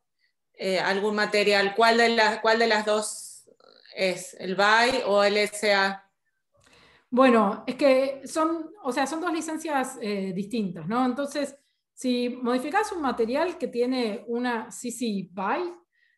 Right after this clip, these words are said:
Speaker 2: em, alcanza simplemente con que, em, atribuyas la obra,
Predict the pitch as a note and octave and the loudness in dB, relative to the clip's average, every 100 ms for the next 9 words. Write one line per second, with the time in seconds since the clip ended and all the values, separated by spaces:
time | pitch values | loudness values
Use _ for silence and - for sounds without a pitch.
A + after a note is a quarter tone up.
0 | _ A#3+ A3+ G#3+ G3 F#3 G3+ - A#3 A3+ | _ 2 4 4 0 -2 -6 -6 -4 0
1 | D4 D#4 D#4+ D#4 D#4 C#4+ C4 C4 C4+ D4 | 0 0 -2 -4 -4 -6 -6 -6 -4 -6
2 | B3+ A3+ A3 A#3+ B3 B3+ C#4 - B3+ G#3+ | -2 -2 0 2 4 4 2 -8 -6 -4
3 | G3+ F#3+ F#3 F3+ F#3 G#3 - G#3+ G#3+ A3+ | -4 -4 -6 -8 -10 -14 -10 -6 -4 -2
4 | A#3+ B3 A3 G#3 F#3+ F3+ E3+ D#3+ | -4 -4 -4 -4 -4 -6 -10 -12